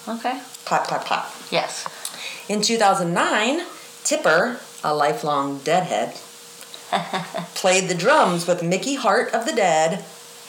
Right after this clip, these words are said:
Speaker 2: and later with Willie Nelson at Farm Aid.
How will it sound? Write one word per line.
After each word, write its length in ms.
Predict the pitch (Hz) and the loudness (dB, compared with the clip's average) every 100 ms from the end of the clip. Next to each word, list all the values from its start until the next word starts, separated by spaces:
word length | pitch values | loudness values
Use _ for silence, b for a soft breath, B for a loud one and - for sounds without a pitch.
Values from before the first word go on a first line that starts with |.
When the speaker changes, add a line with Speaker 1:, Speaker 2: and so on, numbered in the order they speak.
| - | -2
Speaker 2:
and 200 | 160 160 | 0 2
later 340 | 170 202 214 | 2 4 4
with 260 | 202 - - | 2 0 0
Willie 280 | 170 196 262 | 2 2 2
Nelson 460 | 240 123 - 170 175 | 2 2 0 -2 0
at 180 | - - | -2 -2
Farm 240 | 311 277 | 0 0
Aid. 220 | 170 170 | -2 -4